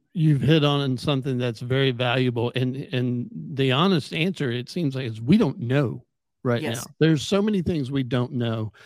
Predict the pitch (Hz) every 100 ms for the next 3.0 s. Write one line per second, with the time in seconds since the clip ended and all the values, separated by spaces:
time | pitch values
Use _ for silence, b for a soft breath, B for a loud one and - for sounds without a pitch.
0 | B B - 135 139 - 180 165 - 156
1 | 139 127 120 120 113 185 131 120 175 180
2 | 151 - 175 165 156 - 135 143 _